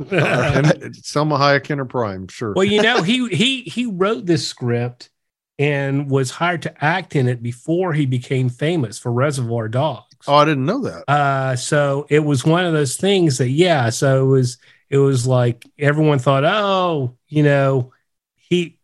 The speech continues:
Speaker 1: Robert Rodriguez actually casted him because he's like, 'Hey, you, you wrote this, you know, you helped write the draft and all that. Why don't you go ahead and be in it?'" and stuff like that. Also, Reservoir Dogs.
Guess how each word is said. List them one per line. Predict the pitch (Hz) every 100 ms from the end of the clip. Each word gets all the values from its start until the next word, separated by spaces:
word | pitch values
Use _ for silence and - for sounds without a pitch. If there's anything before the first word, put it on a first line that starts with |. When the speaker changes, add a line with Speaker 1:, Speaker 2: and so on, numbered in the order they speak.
| _
Speaker 1:
Robert | 147 160 180
Rodriguez | 180 160 160 165 143 139
actually | 147 - 135
casted | 123 151 165 151 127
him | 127
because | 127 120 127
he's | 127 135
like, | 131 - _
'Hey, | -
you, | 269 220 190 180
you | 175 240
wrote | 185 -
this, | 131 127 120
you | 131
know, | 131
you | 131 151
helped | 170 180 -
write | 147 131 147 170
the | 143
draft | 131 165 190 -
and | 135
all | 123
that. | 127 127 - _ _
Why | 131 151
don't | 165 151
you | 139
go | 143
ahead | 143 131 135
and | 117
be | 113 180 208
in | 117
it?'" | 110
and | 113
stuff | - 123 131
like | 127
that. | 147
Also, | 139 135 147
Reservoir | 135 135 123 123 123
Dogs. | 127 160 147 143 123